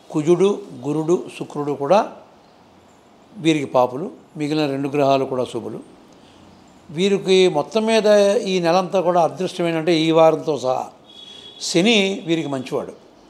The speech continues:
మంచివాడు ఎలా అయ్యాడంటే, సేవకులకు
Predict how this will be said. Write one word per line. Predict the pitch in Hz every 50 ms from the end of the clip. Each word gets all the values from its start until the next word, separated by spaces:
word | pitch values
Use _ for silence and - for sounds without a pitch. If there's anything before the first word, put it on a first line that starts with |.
| _ _ _ _ _ - - _ - _ - 131 127
మంచివాడు | 139 160 180 - - 214 220 220 226 214 202 196 185 185 165 147
ఎలా | 165 185 185 175
అయ్యాడంటే, | 180 180 165 160 151 147 180 202 190 165 - - - - - _ _ _ _ - - -
సేవకులకు | - 143 139 156 180 185 202 196 - 202 202 196 165 185